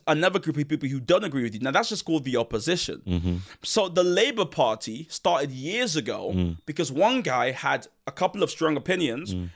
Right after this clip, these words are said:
Speaker 1: and a couple of people went, "Yeah, we'll back that. Like, we
Speaker 2: Mm.
Speaker 1: agree with you."
Speaker 2: Mm.
Speaker 1: And then they thought, "Look, let's, let's change, let, let's try and change society
Speaker 2: Mm.
Speaker 1: and find more people to agree with us. Let's try and convince more people to agree with us." That's all politics is.
Speaker 2: Mm.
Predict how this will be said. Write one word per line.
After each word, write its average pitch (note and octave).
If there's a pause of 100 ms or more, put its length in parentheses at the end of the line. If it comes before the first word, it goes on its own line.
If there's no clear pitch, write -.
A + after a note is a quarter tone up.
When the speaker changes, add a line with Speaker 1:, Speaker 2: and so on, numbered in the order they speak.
Speaker 1:
and D3+
a D3+
couple G3+
of D#3
people E3
went, D#3+
"Yeah, D3+
we'll C3
back C3+
that. G2+
Like, A2
we F#2+
Speaker 2:
Mm. -
Speaker 1:
agree C3+
with G#2
you." F#2+
Speaker 2:
Mm. F2+ (540)
Speaker 1:
And E3
then E3+
they E3
thought, F#3+ (140)
"Look, C#3+
let's, D3+
let's D#3+
change, D3
let, D#3+
let's E3
try D3+
and B2
change D3
society G2
Speaker 2:
Mm. - (220)
Speaker 1:
and A#2+
find D3
more C#3
people C#3
to A#2
agree B2+
with A2
us. G2+
Let's C#3+
try D3+
and C#3+
convince A#2+
more A#2+
people A#2
to A#2
agree C3+
with B2
us." - (340)
That's E3
all A3+
politics D3
is. - (140)
Speaker 2:
Mm. F2+